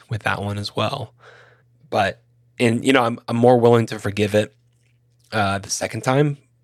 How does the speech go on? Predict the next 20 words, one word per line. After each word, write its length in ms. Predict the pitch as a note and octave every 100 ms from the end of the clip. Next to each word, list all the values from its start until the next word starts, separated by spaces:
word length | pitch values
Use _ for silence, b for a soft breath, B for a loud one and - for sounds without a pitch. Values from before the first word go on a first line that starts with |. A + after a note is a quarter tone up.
| -
but 120 | A2
the 100 | G2
third 420 | - G#2 G2+ F#2+
is, 640 | F2 - - - - - _ _ _ -
is 200 | - -
too 160 | A2
much. 500 | F#2+ F2+ - - - _ -
And 180 | G2+ G2
it, 160 | C2 -
I 120 | G#2+
just 220 | A2+ C#3 A#2+
wish 340 | A#2+ A2+ -
there 160 | A2 G2+
was 160 | G2
something 480 | - A#2 A2 G#2 G2+
else 460 | F#2 G2 F#2+ - -
that 500 | - - - - - _ _ _ _ _ -
they 400 | G2+ G2 F#2+ F#2
thought 380 | - F#2 F#2+
of, 320 | D#2+ - -